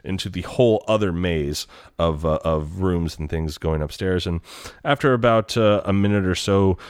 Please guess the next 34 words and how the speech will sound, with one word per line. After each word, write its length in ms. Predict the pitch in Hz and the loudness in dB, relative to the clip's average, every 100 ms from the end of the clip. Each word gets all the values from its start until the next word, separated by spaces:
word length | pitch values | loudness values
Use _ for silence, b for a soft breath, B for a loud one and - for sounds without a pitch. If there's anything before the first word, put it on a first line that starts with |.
| B | B
you 360 | - 95 95 92 - - 135 | -4 0 2 0 -8 -18 -10
come 380 | - 120 113 113 | 0 2 2 0
through 500 | - 123 117 107 104 | -4 -2 2 2 0
to 140 | 101 95 | -4 -6
these 220 | 95 87 92 - - - | -4 -4 -8 -14 -16 -10
two 280 | - 110 95 - | -4 -2 -2 -6
back 360 | 107 101 95 | 0 2 2
double 240 | 110 92 92 | 0 0 2
doors, 420 | 87 95 95 85 | 2 4 4 2
and 120 | 85 | 0
he 100 | 82 | 2
opens 380 | 85 82 87 78 | 2 0 -2 0
them 160 | 80 78 | 0 2
up, 180 | 73 - B B | 0 -6 B B
and 80 | 85 | -4
you 100 | 78 | -4
go 240 | 69 78 80 | 0 0 2
out 240 | 78 73 B B | 0 -2 B B
into 240 | 85 82 82 | -10 -4 -4
a 40 | |
very 240 | 73 80 76 | -2 -2 -2
manicured 680 | 76 76 76 - 73 71 | -2 -4 -4 -6 -8 -6
backyard, 600 | 76 71 - 73 71 67 - B B B | -6 -8 -8 -6 -6 -6 -10 B B B
and 140 | 87 | -8
you 60 | 78 | -8
see 440 | - 90 85 78 - _ _ _ _ _ _ _ - - _ - | -6 -4 -2 -2 -4 _ _ _ _ _ _ _ -20 -20 _ -4
pretty 200 | 285 202 | -2 -2
tall, 520 | - 127 131 147 - B B B 110 | 2 4 4 2 -2 B B B -4
um, 640 | 117 110 104 101 104 - _ _ _ _ _ | 0 0 0 -2 -6 -10 _ _ _ _ _
you 100 | 170 | -10
guys 200 | 151 104 | -4 -4
are 80 | 104 | -2
all, 120 | 92 | -4
like, 180 | 92 90 | -4 -6